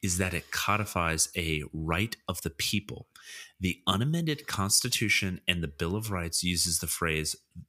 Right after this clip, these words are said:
right of the people two other times, in the First Amendment's Assembly and Petition Clause and in the Fourth Amendment's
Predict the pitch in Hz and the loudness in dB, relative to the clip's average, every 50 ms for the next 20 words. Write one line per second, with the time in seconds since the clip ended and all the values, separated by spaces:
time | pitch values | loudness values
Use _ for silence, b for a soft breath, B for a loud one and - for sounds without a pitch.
0 | _ _ - 78 85 85 85 85 92 107 - - 92 92 - 90 82 - - 104 | _ _ -18 -10 -4 -2 0 0 0 0 -2 -4 -6 -4 -4 -4 -4 -2 -2 -4
1 | 95 - 82 76 78 - - - - 95 90 87 85 90 85 - - - 80 76 | -4 -2 -4 -6 -4 -2 -2 -2 0 0 0 0 0 -2 -4 -4 -6 -6 -6 -4
2 | 71 71 71 - - - - - 90 80 78 - - - 101 107 - - - 120 | -4 -4 -4 -4 -6 -4 -4 -4 -4 -4 -4 -4 -2 -2 0 0 0 0 -2 -2
3 | 113 110 107 107 104 104 98 - - - - - - - - 87 90 92 104 110 | 0 0 -2 0 0 0 0 0 0 0 2 4 4 4 4 2 0 0 0 0
4 | 113 113 113 - 120 - - 98 - - 95 85 - 85 80 78 82 82 - - | -2 -2 -4 -4 -4 -2 0 2 2 0 0 -2 -4 -4 -2 -2 0 0 0 -2
5 | - - 90 87 78 73 - - - - 90 92 95 - - 92 87 85 85 85 | -2 -4 -4 -4 -4 -4 -6 -8 -8 -4 -2 -2 -2 -2 -2 -2 -2 0 0 0
6 | 82 85 85 80 - - - | -2 -2 -4 0 2 2 2